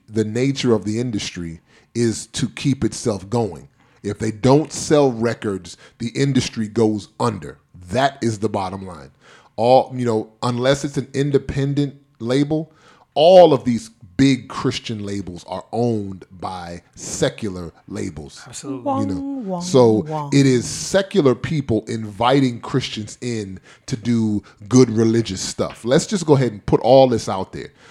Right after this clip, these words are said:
Speaker 1: So all the big Christian labels, they have parent companies, right? Those parent companies have a bottom line. So we have to understand that, and we have to, and, and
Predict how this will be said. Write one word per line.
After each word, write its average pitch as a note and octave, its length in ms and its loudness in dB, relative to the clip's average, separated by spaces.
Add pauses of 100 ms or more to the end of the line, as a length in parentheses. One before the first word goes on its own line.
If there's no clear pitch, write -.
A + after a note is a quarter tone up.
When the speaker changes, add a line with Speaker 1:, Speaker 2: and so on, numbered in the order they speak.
Speaker 1:
So - 140 -12
all C#3+ 280 2
the C#3+ 120 2
big B2 420 -2
Christian F3 440 -4
labels, F3 320 -4
they F3 100 -2
have F#3+ 240 -4
parent D3 440 -4
companies, D#2 580 -14
right? A#2 260 -4 (580)
Those D#3 200 2
parent G3 400 -2
companies G3 480 -2 (200)
have C#3 320 0
a A#2 160 -4
bottom G#2+ 480 -2
line. F2 480 -12
So G#2+ 480 0 (600)
we C3+ 120 6
have D3 260 4
to B2+ 200 2
understand B2 640 -4
that, G#2 140 -4
and G2+ 160 -8
we A2+ 100 -2
have A2 180 -4
to, G#2 200 -4 (420)
and, A#2 400 -2
and A2+ 200 -8